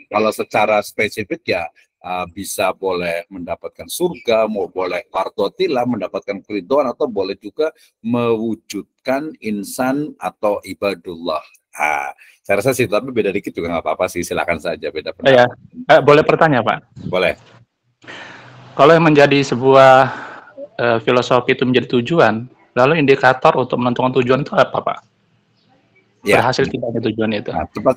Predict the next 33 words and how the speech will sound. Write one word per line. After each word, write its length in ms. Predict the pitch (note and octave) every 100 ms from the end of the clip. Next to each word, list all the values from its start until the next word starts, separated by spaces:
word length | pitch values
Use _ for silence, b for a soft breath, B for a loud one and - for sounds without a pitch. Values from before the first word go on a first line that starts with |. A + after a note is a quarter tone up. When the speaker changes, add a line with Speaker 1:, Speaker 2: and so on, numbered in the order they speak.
| -
Speaker 1:
sekali. 320 | G2+ F#2+ E2+
Ini 160 | G2+ C#3
sebenarnya 400 | - A2 C3 A2+
nanti 80 |
saya 160 | C#3 A#2+
mau 80 | A2+
bertanya 400 | F#2+ F2 F2+ G#2 A2
tentang 240 | F2+ A2 A2
karakter 680 | - A#2 B2+ - - C#3 C3
dari 320 | F2+ F2 G2+
filsafat 640 | A#2 G2 F#2 F2+ - A2 _ -
Islam. 480 | - G2+ D#2 C#2+ - _ _ _ _
Karena 240 | F#2+ A#2+
perbedaan 480 | C3 A#2 G2 F#2+ D3
mendasar 560 | D#3 G2+ E2 - F2 F#2+ F#2+
antara 240 | F2 F2 E2+
filsafat 480 | E2+ - A2 B2 F#2
Islam 240 | G#2 F2+
dengan 160 | E2+ E2+
filsafat 640 | F#2+ F2 F#2+ F#2 - E2 _ b b _
yang 160 | F2 E2
kita 160 | E2
sebut 400 | F2+ E2+ F2 F2
saja 160 | F2 E2+
general 560 | - F2+ A#2 G2+ E2 E2
itu 320 | F2 - C3
adalah 560 | G#2 F2 E2 E2+ G2+ A#2 b b
tidak 320 | - F#2+ F2+ F#2+
adanya 720 | F2+ F2 F#2 F2 G2 A2+ A#2 - _
kepastian. 800 | - - F#2+ - - F#2+ E2+ D2+
Sedangkan 480 | C#2+ F#2+ F2 F2 F#2
dalam 240 | F2+ F2+
Islam, 480 | F2 E2+ F#2+ E2 G#2+